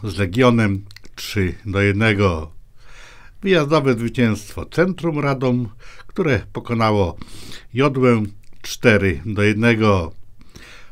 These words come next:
Podcięcia lidera nie wykorzystała Powiślanka, remisując u siebie z Zamłyniem dwa do dwóch. Skarszywianka otrzymała punkty walkowerem za mecz z Grójcem.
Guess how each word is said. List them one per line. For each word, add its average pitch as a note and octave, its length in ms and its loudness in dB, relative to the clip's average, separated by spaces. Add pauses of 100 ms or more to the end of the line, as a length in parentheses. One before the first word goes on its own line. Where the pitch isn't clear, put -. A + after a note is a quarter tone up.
(100)
Podcięcia D#3 520 -4
lidera A2 640 2 (340)
nie A#2 140 0
wykorzystała B2 680 -2
Powiślanka, A2 880 -2 (380)
remisując E3 720 -2
u - 60 -16
siebie G#2 300 -2
z E2 40 -4
Zamłyniem A2+ 840 0 (200)
dwa F2 400 -2 (120)
do F#2+ 140 -2
dwóch. A2 500 4 (680)
Skarszywianka C#3 1080 0 (280)
otrzymała C3+ 480 0
punkty G#2 420 -6
walkowerem G#2+ 720 0 (420)
za E3 160 2
mecz - 540 -2
z F#2 160 -6
Grójcem. G#2 680 2